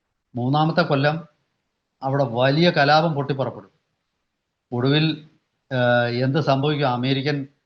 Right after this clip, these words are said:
അവിടെ കൊണ്ട് ന്യൂ-, പാകിസ്ഥാന്റെ ന്യൂക്ലിയർ ബോംബ് ആരുടെ കയ്യിലാണ്? പാകിസ്ഥാന്റെ ന്യൂക്ലിയർ ബോംബ് ഈ ഏതെങ്കിലും ഒരു സൈ-, സൈന്യമാണ് അതിനെ നിയന്ത്രിക്കുന്നത്. ആ സൈന്യത്തിലെ ഒരു തീവ്ര, തീവ്ര ചിന്താഗതിക്കാർ ആ സൈന്യത്തിന്റെ നിയ-, മുകളിൽ വന്നാലോ എന്ത് സംഭവിക്കും?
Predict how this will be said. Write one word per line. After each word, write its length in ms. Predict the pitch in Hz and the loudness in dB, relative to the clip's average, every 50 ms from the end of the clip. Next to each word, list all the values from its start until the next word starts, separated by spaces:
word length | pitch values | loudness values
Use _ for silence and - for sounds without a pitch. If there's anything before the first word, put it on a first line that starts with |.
| _ _ _ - | _ _ _ -10
അവിടെ 180 | 127 127 135 147 | -6 -4 -4 -4
കൊണ്ട് 280 | 143 147 147 147 147 135 | -4 -4 -4 -4 -2 -2
ന്യൂ-, 300 | 139 139 147 139 127 127 | 0 0 -2 -2 -6 -6
പാകിസ്ഥാന്റെ 600 | - 135 131 127 - 147 - - 156 156 165 160 | -4 -2 -2 -2 -4 -4 -2 0 0 0 0 -4
ന്യൂക്ലിയർ 560 | 156 151 - 147 151 139 - 160 160 170 165 | -6 -8 -10 -10 -10 -10 -8 -4 -2 -2 -2
ബോംബ് 240 | 160 160 160 160 156 | -2 -2 -2 0 2
ആരുടെ 220 | 147 156 151 165 | 2 2 2 0
കയ്യിലാണ്? 380 | 165 165 165 165 151 143 151 156 - _ _ _ _ _ _ _ _ _ _ _ _ _ _ _ _ 123 | -2 -4 -4 -4 -6 -6 -8 -12 -16 _ _ _ _ _ _ _ _ _ _ _ _ _ _ _ _ -4
പാകിസ്ഥാന്റെ 380 | 127 131 131 147 147 151 156 | -2 0 0 0 0 0 0
ന്യൂക്ലിയർ 360 | 139 143 156 151 160 165 170 | 0 -2 -2 -2 0 0 0
ബോംബ് 260 | 165 156 165 165 160 156 | 0 -2 -2 -4 -4 -4
ഈ 200 | 156 160 170 170 | -4 -2 -2 -4
ഏതെങ്കിലും 520 | 160 - - 156 165 170 165 165 165 165 | -4 -6 -6 -6 -4 -4 -4 -4 -6 -6
ഒരു 60 | 156 | -6
സൈ-, 320 | 147 - 143 139 143 147 143 | -6 -4 -4 -4 -4 -6 -8
സൈന്യമാണ് 760 | - - 131 127 135 151 147 - - 175 175 175 170 170 | -6 -4 -4 -2 -2 -4 -6 -8 -8 -4 0 0 2 2
അതിനെ 160 | 165 160 170 165 | 2 0 0 -2
നിയന്ത്രിക്കുന്നത്. 540 | 156 151 147 143 143 135 143 139 120 - _ _ _ _ _ _ _ _ - | -4 -4 -6 -8 -10 -12 -14 -16 -20 -20 _ _ _ _ _ _ _ _ -4
ആ 120 | 131 143 | -2 -2
സൈന്യത്തിലെ 600 | 139 - 151 135 135 143 160 165 175 175 175 175 175 | 0 0 2 2 4 2 2 2 2 2 4 4 4
ഒരു 160 | 170 165 165 | 4 2 0
തീവ്ര, 460 | 165 156 143 147 170 165 165 165 147 - 143 | -2 -2 -2 0 0 0 0 -2 -4 -6 -6
തീവ്ര 220 | 143 147 165 180 | -6 -4 -2 -2
ചിന്താഗതിക്കാർ 680 | 156 160 160 160 165 165 175 170 170 165 175 170 165 | -2 -2 0 0 2 2 2 0 -2 -4 -4 -2 0
ആ 200 | 165 165 175 - 127 - | 0 -2 -2 -6 -8 -8
സൈന്യത്തിന്റെ 440 | 151 143 143 160 170 165 170 160 160 | -8 -6 -6 -6 -6 -6 -4 -4 -2
നിയ-, 300 | 151 147 156 156 160 156 - _ _ _ _ _ - | -2 -4 -6 -6 -8 -12 -16 _ _ _ _ _ -4
മുകളിൽ 180 | 139 156 165 | -2 0 0
വന്നാലോ 420 | 170 165 156 156 156 156 160 160 160 160 - _ _ _ _ _ _ _ _ _ _ _ _ _ _ _ _ _ _ _ _ _ _ _ - | 2 0 2 0 0 -2 -2 -4 -8 -10 -16 _ _ _ _ _ _ _ _ _ _ _ _ _ _ _ _ _ _ _ _ _ _ _ -6
എന്ത് 120 | 139 143 | -4 -2
സംഭവിക്കും? 640 | 156 151 160 147 147 151 151 156 160 160 156 - - | 0 0 0 2 2 0 0 -2 -2 -6 -12 -14 -18